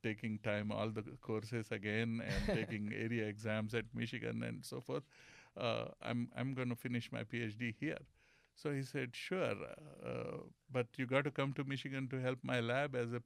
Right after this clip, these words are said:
predoctoral fellow." So he created a new title called predoctoral fellow. And I said, "I'm a fan of new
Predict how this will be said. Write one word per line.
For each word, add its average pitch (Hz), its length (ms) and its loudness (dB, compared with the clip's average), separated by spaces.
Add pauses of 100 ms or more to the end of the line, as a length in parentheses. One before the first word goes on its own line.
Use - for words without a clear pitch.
(120)
predoctoral 117 800 2
fellow." 120 300 -2 (920)
So 123 100 -2
he 123 120 2
created 131 520 0
a 113 60 2
new 117 260 2
title 113 460 2
called 107 300 -2 (180)
predoctoral 113 800 0
fellow. 113 300 -4 (720)
And 120 140 -2
I 120 100 -4
said, - 260 -8
"I'm 175 220 -4
a 139 60 -6
fan 113 320 0
of 113 80 -4 (260)
new 107 400 0